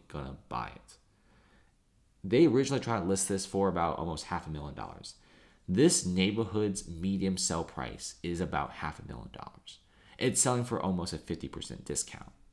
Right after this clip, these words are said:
It's basically the lot value. So let's see what happens next to Florida real estate. But I could tell you for sure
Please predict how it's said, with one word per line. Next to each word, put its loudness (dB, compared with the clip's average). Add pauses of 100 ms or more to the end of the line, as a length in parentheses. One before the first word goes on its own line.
(120)
It's 0
basically 0 (100)
the -4
lot -4
value. -16 (800)
So 2
let's 6
see 6
what 2
happens -2
next -6
to -12
Florida -8
real -8
estate. -12 (140)
But -8
I -4
could -6
tell -2
you 0
for -6
sure -4